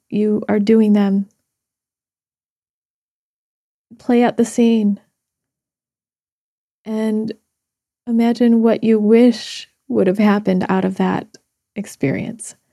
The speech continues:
Not what you think would have happened, even though that might come, or if that's helpful to think what would happen, what would have happened,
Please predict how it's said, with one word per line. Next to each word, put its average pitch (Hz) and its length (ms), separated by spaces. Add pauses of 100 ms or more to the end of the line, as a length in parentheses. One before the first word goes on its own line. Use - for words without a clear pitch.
(160)
Not 302 280
what - 140
you 269 140
think 220 260
would 202 200
have 196 100
happened, 202 640
even 214 220
though 196 140
that 190 180
might 196 160
come, 208 340 (800)
or 190 480 (400)
if 220 160
that's 208 200
helpful - 640
to 254 160
think 233 380
what 220 240
would 208 120
happen, 226 760
what 226 200
would 202 100
have 208 100
happened, 214 560